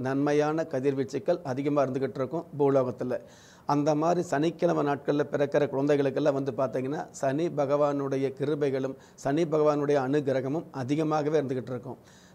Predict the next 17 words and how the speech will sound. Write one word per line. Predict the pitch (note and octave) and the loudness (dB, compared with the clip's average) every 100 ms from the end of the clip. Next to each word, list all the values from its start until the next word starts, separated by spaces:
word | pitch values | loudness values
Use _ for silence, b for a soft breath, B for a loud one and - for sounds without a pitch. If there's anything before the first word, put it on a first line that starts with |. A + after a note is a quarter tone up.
| - | -4
சனி | C#3+ D#3+ D#3 | 0 0 2
பகவான் | D#3 D#3 D#3+ D#3+ - | 4 4 2 -2 -2
சாஸ்திர | C#3 D#3 D#3+ D#3 C#3 | 0 0 0 2 4
ரீதியாக | C#3+ C#3 C#3+ C#3 C3+ D#3+ C3 C3+ | 2 2 2 4 4 0 2 2
ஆயுள் | D3+ E3 D3 | 2 0 2
காரகனா | C#3+ C#3+ C3+ C#3+ C3 | 4 4 2 0 0
இருக்கிறதுனால | C3 C#3 C3 B2+ B2+ D3 D3+ B B - | 0 0 0 -2 2 0 0 B B -4
பெரும்பாலும் | C#3 D3+ D#3+ D#3+ E3 F3+ - | 0 0 2 4 4 2 -4
சனிக்கிழமை | C3+ D#3 D#3 D#3+ D#3+ - | -2 -2 2 0 2 0
பிறக்கிற | C#3+ C#3 B2+ | 0 0 0
குழந்தைகளுக்கு | C3+ C3+ C3+ C3 E3 E3+ - C3+ | 0 0 2 0 -2 -4 -2 0
தானாகவே | C#3+ D3+ D3+ C#3+ D3 E3+ - C3+ | 2 4 2 2 0 0 -2 0
ஆயுள் | D3 D#3+ D3+ C#3 | 2 2 0 0
பலம் | D#3+ D#3+ C#3 | 0 -2 -6
அதிகமா | D3 D#3+ D3+ | -2 0 0
இருந்துகிட்டு | C3+ C3 A2 | 0 -4 -4
இருக்கும். | B2 C3 | -8 -8